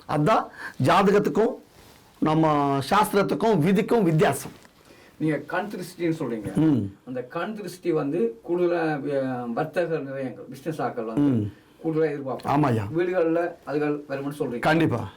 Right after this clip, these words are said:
Speaker 2: அதுக்கு என்ன செய்ய வேணும்?
Speaker 1: ஆமா.
Speaker 2: கண் திருஷ்டி வந்து
Speaker 1: ஆமா.
Speaker 2: எல்லாருக்கும் இருக்குன்னு சொல்றீங்க.
Speaker 1: ஆமா.
Speaker 2: அதை எப்படி நீங்க சொல்லுவீங்க?
Speaker 1: ஆமா.
Speaker 2: எப்படி ஆட்களுக்கு விளங்கப்படுத்தலாம்? அவை உங்கள்ட்ட வந்து என்னத்தை எதிர்பார்க்க வேணும்?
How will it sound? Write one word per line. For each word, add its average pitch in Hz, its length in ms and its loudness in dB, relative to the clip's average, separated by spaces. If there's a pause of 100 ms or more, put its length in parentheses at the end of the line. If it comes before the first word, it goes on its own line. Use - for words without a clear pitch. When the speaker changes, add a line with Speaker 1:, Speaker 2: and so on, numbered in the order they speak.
(280)
Speaker 2:
அதுக்கு 208 600 -6
என்ன 220 320 0
செய்ய 180 320 -2
வேணும்? 131 200 -4
Speaker 1:
ஆமா. - 280 -20
Speaker 2:
கண் 123 260 0
திருஷ்டி 170 400 -6
வந்து 165 440 -2
Speaker 1:
ஆமா. 113 300 0
Speaker 2:
எல்லாருக்கும் 208 540 -2
இருக்குன்னு 156 260 -4
சொல்றீங்க. 127 280 -8
Speaker 1:
ஆமா. 139 280 2 (160)
Speaker 2:
அதை 147 180 0
எப்படி 214 360 -2
நீங்க 175 220 -2
சொல்லுவீங்க? 147 640 -2
Speaker 1:
ஆமா. 120 160 0
Speaker 2:
எப்படி 208 280 -2
ஆட்களுக்கு 151 440 -2
விளங்கப்படுத்தலாம்? 147 540 -4
அவை 165 260 -2
உங்கள்ட்ட 165 280 -2
வந்து 165 200 -2
என்னத்தை 170 220 -4
எதிர்பார்க்க 151 540 -2
வேணும்? 107 160 -8